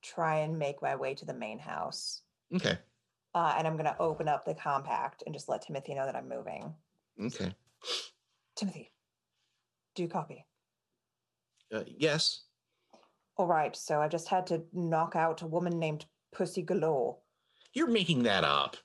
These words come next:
Speaker 1: I am not shitting you.
Speaker 2: <laughs> You,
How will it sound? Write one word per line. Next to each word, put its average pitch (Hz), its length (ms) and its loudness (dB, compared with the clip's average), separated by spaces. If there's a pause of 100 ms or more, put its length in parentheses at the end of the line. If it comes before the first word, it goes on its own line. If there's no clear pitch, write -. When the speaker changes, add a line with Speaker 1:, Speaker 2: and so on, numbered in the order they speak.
(120)
Speaker 1:
I 190 180 4
am 160 380 0
not 185 320 4
shitting 123 480 -2
you. - 340 2
Speaker 2:
<laughs> 277 140 4 (1200)
You, 370 160 2